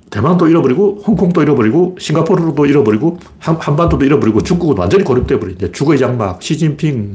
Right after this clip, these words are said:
이제 곰돌이의 장막. <laughs> 중국이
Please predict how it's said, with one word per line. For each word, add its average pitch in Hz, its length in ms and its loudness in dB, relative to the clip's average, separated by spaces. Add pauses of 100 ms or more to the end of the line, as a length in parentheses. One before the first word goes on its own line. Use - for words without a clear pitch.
이제 101 160 -10 (1080)
곰돌이의 143 500 2
장막. 92 420 -4
<laughs> - 400 -8 (3500)
중국이 156 460 2